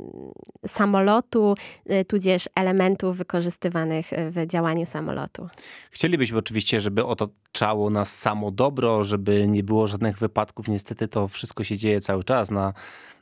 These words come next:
Speaker 2: na naszych oczach, bardzo blisko nas. E, co zrobić? Jak można się z wami skontaktować? Bo myślę, że słuchają nas na pewno osoby, które gdzieś może w rodzinie, e, może ich bliscy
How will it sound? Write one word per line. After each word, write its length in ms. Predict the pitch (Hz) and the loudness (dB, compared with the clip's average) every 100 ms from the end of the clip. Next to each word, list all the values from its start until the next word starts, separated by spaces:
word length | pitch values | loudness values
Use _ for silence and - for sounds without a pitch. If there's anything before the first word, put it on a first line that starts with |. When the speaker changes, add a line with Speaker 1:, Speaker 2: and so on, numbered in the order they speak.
| - | -2
Speaker 2:
na 80 | 101 | 0
naszych 320 | 101 107 95 | 0 0 0
oczach, 420 | 110 107 98 - | 0 0 -2 -4
bardzo 520 | 95 101 101 101 101 98 | -2 -2 2 2 2 0
blisko 640 | 98 110 - 117 110 107 - - - _ | -2 -2 -2 2 2 0 -4 -20 -20 _
nas. 520 | 101 104 127 - - | 2 2 2 -2 -4
E, 560 | 123 117 117 113 113 110 113 _ - | 0 2 2 2 2 -2 -8 _ -4
co 460 | - - 214 202 - _ _ _ | 0 2 2 0 -4 _ _ _
zrobić? 720 | 104 98 107 120 110 101 - 101 | -4 2 4 2 0 -4 -6 0
Jak 240 | 110 147 | 0 0
można 300 | 135 110 110 | -2 -2 -4
się 140 | - | -6
z 80 | 101 | -2
wami 300 | 101 117 110 | 0 0 0
skontaktować? 920 | - - 107 107 - - 107 110 101 | -2 -2 -2 -2 -6 -4 0 0 -2
Bo 140 | 101 104 | -2 -2
myślę, 280 | 101 - | -2 -4
że 140 | 104 101 | -2 -2
słuchają 440 | - 107 117 107 | -4 -6 -4 -2
nas 300 | 104 101 - | 0 -2 -4
na 100 | 98 | -6
pewno 280 | 92 101 95 | -4 -2 -2
osoby, 320 | 92 107 92 | -2 -2 -4
które 280 | - 98 92 | -6 -8 -8
gdzieś 200 | 98 92 | -8 -10
może 220 | 92 92 | -8 -6
w 60 | 98 | -4
rodzinie, 520 | 110 110 160 123 98 - - - - - | -2 0 2 2 0 -6 -18 -20 -20 -16
e, 220 | - 90 | -6 -2
może 260 | 92 101 110 | 0 0 0
ich 120 | 98 | -4
bliscy 760 | 95 110 117 - 113 104 101 | -4 -4 -2 -2 0 2 0